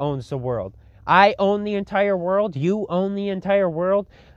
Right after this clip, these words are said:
I have my own slice of heaven, which is my personal experience.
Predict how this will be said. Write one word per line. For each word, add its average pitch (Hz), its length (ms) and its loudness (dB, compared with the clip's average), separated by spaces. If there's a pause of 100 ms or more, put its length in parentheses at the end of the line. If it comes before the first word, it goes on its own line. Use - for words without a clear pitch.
(120)
I 214 160 8
have 233 320 4
my 190 280 -2
own 202 240 -2
slice 208 480 -4
of 208 120 -6
heaven, 170 420 -2
which 143 240 -6
is 151 180 -8
my 180 340 2
personal 185 640 0
experience. 143 1000 -4